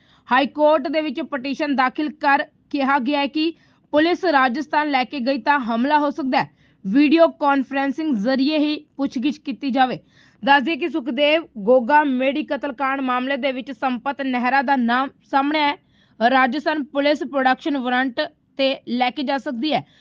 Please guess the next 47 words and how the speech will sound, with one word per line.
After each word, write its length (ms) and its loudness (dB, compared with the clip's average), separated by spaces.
ਤੇ 80 0
ਪੁੱਛਗਿੱਛ 680 -4
ਕੀਤੀ 260 -4
ਜਾ 160 2
ਸਕਦੀ 340 -4
ਹੈ। 100 -6
ਤਾਂ 80 -2
ਇਸ 180 -2
ਵੇਲੇ 260 0
ਬਠਿੰਡਾ 440 0
ਜੇਲ੍ਹ 300 0
ਦੇ 60 -2
ਵਿੱਚ 200 -4
ਬੰਦ 320 0
ਹੈ 80 -2
ਗੈਂਗਸਟਰ 460 -2
ਸੰਪਤ 460 0
ਨਹਿਰਾ, 580 2
ਜਿਸ 240 -8
ਨੇ 100 -2
ਆਪਣੀ 200 -4
ਜਾਨ 240 2
ਨੂੰ 100 -2
ਖਤਰਾ 380 -4
ਦੱਸਿਆ 400 -2
ਅਤੇ 340 2
ਉਸ 180 2
ਦੀ 120 -2
ਪਤਨੀ 320 -4
ਦੇ 80 -2
ਵੱਲੋਂ 240 -2
ਹਾਈ 220 2
ਕੋਰਟ 420 0
ਦੇ 140 -2
ਵਿੱਚ 180 -6
ਪਟੀਸ਼ਨ 580 -4
ਪਾਈ 320 0
ਗਈ 160 2
ਹੈ 100 0
ਤੇ 100 -2
ਕਿਹਾ 320 2
ਗਿਆ 200 0
ਹੈ 100 0
ਕਿ 320 0
ਪ੍ਰੋਡਕਸ਼ਨ 440 0
ਵਾਰੰਟ 360 0
ਦੌਰਾਨ 360 2